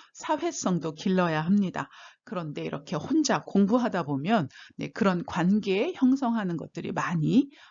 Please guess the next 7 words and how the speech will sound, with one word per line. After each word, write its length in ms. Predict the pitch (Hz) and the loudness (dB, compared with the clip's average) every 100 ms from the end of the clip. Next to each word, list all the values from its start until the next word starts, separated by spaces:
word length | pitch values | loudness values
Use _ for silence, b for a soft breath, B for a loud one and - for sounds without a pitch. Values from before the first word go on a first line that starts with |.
| B | B
부족하게 560 | 214 202 269 - 175 156 | -12 -8 -8 -6 -8 -6
되겠지요. 720 | 190 170 180 - 180 320 - B B B | -6 -4 -4 -2 0 -2 -4 B B B
네, 100 | 165 | -10
이런 300 | 147 196 196 | -6 -4 -4
것들이 440 | 151 151 - 277 | -6 -10 -6 -6
조기 340 | 330 226 202 226 | -2 0 2 0
교육의 500 | 208 160 147 262 403 | 0 -2 -2 -2 -4